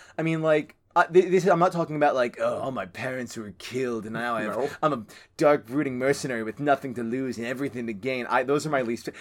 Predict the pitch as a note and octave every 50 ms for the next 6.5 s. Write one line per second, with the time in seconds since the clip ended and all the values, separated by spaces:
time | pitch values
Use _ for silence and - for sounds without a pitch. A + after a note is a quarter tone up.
0 | - - B2+ G#2 F#2 F3 F3+ F3 G2+ A2 A#2+ - - - F3+ F3+ F3+ F3+ G#3 A3+
1 | G#3+ F3 - G#3 G3 F3 E3+ D#3 D3 C#3+ - - - - _ _ _ _ _ _
2 | _ _ _ _ _ - F3 F3 F3+ F3 F3 F#3 - - F3 E3+ E3+ - D#3 D3+
3 | C#3+ - D3+ D3 C3+ - - C#3+ C3+ B2+ G#2+ C3+ A#2+ A#2 - - D3 D3+ D#3+ -
4 | - - C#3+ B2+ B2 A#2+ A#2+ A2 A2 - - - _ _ _ _ C#3+ C3 - D3
5 | C3+ A#2+ - G2+ G2 F2+ E2 C2+ A#1+ - _ _ _ _ - C3+ C3+ D#3 F3+ E3+
6 | E3+ D#3+ D#3+ D3+ D3+ D3 D3 C#3+ C#3+